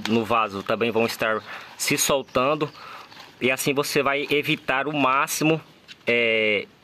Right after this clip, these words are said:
estar estourando aí as raízes delas. Beleza? Agora, feito isso, é só nós puxarmos com calma.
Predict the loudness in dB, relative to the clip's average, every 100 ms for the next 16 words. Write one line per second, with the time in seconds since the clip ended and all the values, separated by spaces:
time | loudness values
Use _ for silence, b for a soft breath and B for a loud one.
0 | -20 -6 -4 -4 2 4 4 2 2 2
1 | 0 0 -2 0 -2 0 2 2 -2 -8
2 | -16 B B B B -4 0 0 0 -2
3 | -2 -2 0 0 0 -2 -4 0 0 0
4 | -2 -2 0 0 -4 -4 -2 0 0 -2
5 | -2 -2 0 -2 0 0 0 -2